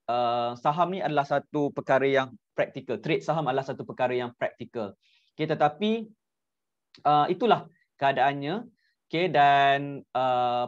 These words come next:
perkembangan semasa ni kita akan lihat lagi lah dalam masa beberapa bulan mendatang.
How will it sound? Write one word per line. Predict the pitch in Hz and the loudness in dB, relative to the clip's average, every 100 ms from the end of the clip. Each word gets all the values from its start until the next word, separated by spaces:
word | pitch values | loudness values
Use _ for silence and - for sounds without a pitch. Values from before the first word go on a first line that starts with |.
| - | -6
perkembangan | 156 160 160 175 180 | -4 0 2 2 -2
semasa | 165 170 175 196 | -4 -6 -2 -2
ni | 185 | -2
kita | 170 156 151 | 0 0 0
akan | 160 151 | -2 -2
lihat | 156 165 131 | -2 -2 0
lagi | 143 139 | -2 0
lah | 135 | 2
dalam | 123 123 123 | 2 -2 -4
masa | 123 - 131 123 123 120 113 | -8 -10 -6 -4 -2 -4 -4
beberapa | 120 110 - 131 | -6 -4 -4 -6
bulan | 135 135 135 | -4 -2 -2
mendatang. | 131 123 120 151 185 | -2 -4 -2 -4 -4